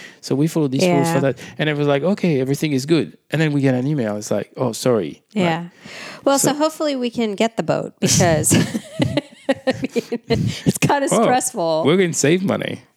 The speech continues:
Speaker 1: We'll
Speaker 2: We'll
Speaker 1: go
Speaker 2: just not get insurance.
Speaker 1: Well,
Speaker 2: Yeah,
Speaker 1: no, I
Speaker 2: right.
Speaker 1: guess we cannot.
Speaker 2: Yeah. Anyway, it's, I don't wanna leave the podcast on a bummer, but, um, that's a little bit of, of,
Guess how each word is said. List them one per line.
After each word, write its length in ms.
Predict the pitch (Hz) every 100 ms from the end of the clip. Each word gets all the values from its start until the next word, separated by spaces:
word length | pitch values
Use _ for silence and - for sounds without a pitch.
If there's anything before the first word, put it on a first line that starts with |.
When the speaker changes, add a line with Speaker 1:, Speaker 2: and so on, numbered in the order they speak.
| - - -
Speaker 1:
We'll 140 | 123 226
Speaker 2:
We'll 120 | 254
Speaker 1:
go 40 |
Speaker 2:
just 180 | 247 240
not 340 | 247 226 208 208
get 160 | 214
insurance. 600 | 208 226 202 170 160 180
Speaker 1:
Well, 100 | -
Speaker 2:
Yeah, 160 | 123 123
Speaker 1:
no, 80 | 120
I 80 | 117
Speaker 2:
right. 60 |
Speaker 1:
guess 200 | 117 110
we 80 | 117
cannot. 360 | - 110 110 -
Speaker 2:
Yeah. 260 | 196 180 57 - -
Anyway, 600 | 214 226 214 185 170 170
it's, 240 | 208 - -
I 320 | 180 208 226
don't 100 | 214
wanna 160 | 196
leave 200 | 180 165
the 100 | 160
podcast 540 | 165 151 156 151 156 -
on 100 | -
a 40 |
bummer, 320 | - - -
but, 360 | - - - -
um, 480 | 190 175 165 156 156
that's 220 | 170 175
a 40 | 196
little 240 | 220 269
bit 180 | 285 339
of, 180 | - -
of, 320 | 226 -